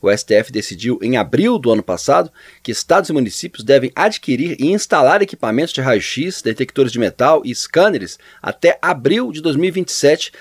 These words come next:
para substituir o modelo atual de revista. E se não for possível, o visitante precisará concordar com a revista íntima, feita apenas por um profissional de saúde em maiores de idade e em local adequado.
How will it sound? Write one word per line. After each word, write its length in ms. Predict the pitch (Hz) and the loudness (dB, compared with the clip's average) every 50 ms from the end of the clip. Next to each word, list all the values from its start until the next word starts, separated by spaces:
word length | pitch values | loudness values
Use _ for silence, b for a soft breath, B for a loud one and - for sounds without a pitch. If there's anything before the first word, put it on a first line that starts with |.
| B B B B B | B B B B B
para 160 | 131 139 143 | 2 2 2
substituir 640 | 135 - 214 196 202 - 208 - - 127 131 151 147 - | 0 -2 -8 -8 -8 -8 -8 -6 -2 -2 -2 -2 -2 -4
o 80 | - | -6
modelo 440 | 147 151 139 117 107 135 135 131 - - | -2 -2 0 0 2 0 0 0 0 0
atual 420 | 147 165 - - 127 110 120 127 | -2 -2 0 2 4 6 6 4
de 100 | 117 123 | 4 0
revista. 560 | 135 143 110 92 101 98 - - - - 87 _ _ B B B B B B B B B B B B | -4 -4 -4 -4 -6 -8 -8 -10 -14 -14 -18 _ _ B B B B B B B B B B B B
E 100 | 330 240 | -2 -2
se 160 | - - 208 | 2 2 4
não 160 | 160 131 120 | 4 4 4
for 160 | - 120 113 | 4 2 0
possível, 500 | - 170 175 - - 170 180 190 220 214 208 | 0 -2 -8 -6 -4 -2 0 0 -2 -2 -4
o 140 | 202 170 165 | -6 -8 -6
visitante 560 | 180 180 180 147 - 139 120 131 139 - - | -6 -6 -6 -4 -2 0 0 0 -2 -4 -8
precisará 420 | - 139 127 135 135 120 104 113 | -10 -10 -6 0 2 4 4 4
concordar 640 | - - 180 180 - 190 139 - - - 123 135 127 | 2 0 -2 -2 0 0 0 0 0 0 0 0 0
com 120 | - 123 | -2 -2
a 20 | 123 | -2
revista 340 | 123 107 127 135 - - 123 | -2 -2 -2 -4 -2 0 0
íntima, 480 | 123 131 147 143 - - 95 78 76 b b b | 2 2 2 0 0 -6 -8 -8 -10 b b b
feita 300 | b - 139 139 135 143 | b 0 0 2 2 0
apenas 340 | 143 - 147 151 170 180 - | 0 2 0 2 2 0 0
por 140 | - 143 131 | -2 -2 -2
um 60 | 123 | -2
profissional 500 | - 147 185 196 - - 160 120 104 104 | 0 0 0 0 0 0 0 0 0 0
de 80 | - | -2
saúde 440 | - - 143 120 147 185 185 165 - - | 0 2 4 4 4 2 0 -2 -6 -2
em 180 | 147 196 233 254 | 0 2 2 2
maiores 440 | 247 220 151 123 127 160 185 175 143 | 2 2 4 4 4 4 2 2 0
de 80 | 139 | -4
idade 460 | 104 78 107 120 147 165 156 170 160 _ - | -2 0 0 2 2 0 0 -4 -12 _ -6
e 120 | 117 127 156 | -4 -2 0
em 80 | 180 | 0
local 460 | 175 160 127 - - - 131 143 - - | 2 2 2 2 2 2 2 2 2 2
adequado. 720 | - 151 156 170 156 - - 113 113 110 101 82 85 82 | 0 -2 -2 -2 -4 -2 0 0 2 2 0 -2 -6 -16